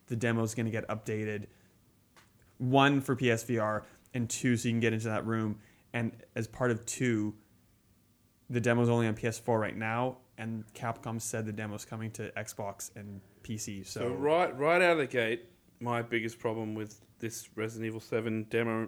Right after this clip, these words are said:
Speaker 2: Steve,
Speaker 1: Mm-hmm.
Speaker 2: is, uh, that I haven't played it. And do you remember we spoke about this the
Speaker 1: Yeah.
Speaker 2: other week, and you were like, "Oh, P S Plus is gonna be free on the weekend, so you can get 'em." Like, yes! And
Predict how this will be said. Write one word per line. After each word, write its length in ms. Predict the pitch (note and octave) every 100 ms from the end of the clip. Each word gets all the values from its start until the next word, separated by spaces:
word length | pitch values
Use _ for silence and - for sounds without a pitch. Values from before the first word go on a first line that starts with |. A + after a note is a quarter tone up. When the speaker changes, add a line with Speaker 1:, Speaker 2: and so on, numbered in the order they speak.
| -
Speaker 2:
Steve, 420 | - A2 A#2 A3+ - _ C3+
Speaker 1:
Mm-hmm. 440 | B2+ A#2 A2 C#3 E4+
Speaker 2:
is, 480 | G#2+ G#2 - - -
uh, 300 | G#2 G#2+ G#2
that 120 | G#2
I 60 | G2+
haven't 220 | G#2 G2+
played 180 | F#2+ F2
it. 80 | - - - - _ - - - - - _ _ -
And 420 | A2 G#2+ G#2 G#2
do 680 | - - _ _ - - -
you 80 | B2
remember 240 | D3 E3+
we 120 | E3
spoke 300 | D#3 - D#3+
about 180 | D#3 C3
this 300 | C#3 C#3 - - B2
the 80 | C3
Speaker 1:
Yeah. 140 | B2
Speaker 2:
other 80 | B2+
week, 180 | C3 C3
and 80 |
you 60 | B2
were 60 | A#2+
like, 320 | A#2 A2+ - F3+
"Oh, 280 | F3 G2+ - _ -
P 120 | D3+
S 200 | D3+ -
Plus 320 | - C#3+ C#3
is 100 | B2
gonna 160 | - B2+
be 100 | B2+
free 580 | - C3+ C3+ C3 C3 A#2+
on 120 | C3
the 80 | C3
weekend, 500 | D3 C#3 A#2 G#2+ G#2
so 300 | A2 G#2+ G#2
you 120 | G#2
can 120 | A#2+
get 120 | C#3+
'em." 80 | A2
Like, 120 | A2+
yes! 360 | A3 - - - - - - - _
And 440 | C#3 D#3 D3+ C#3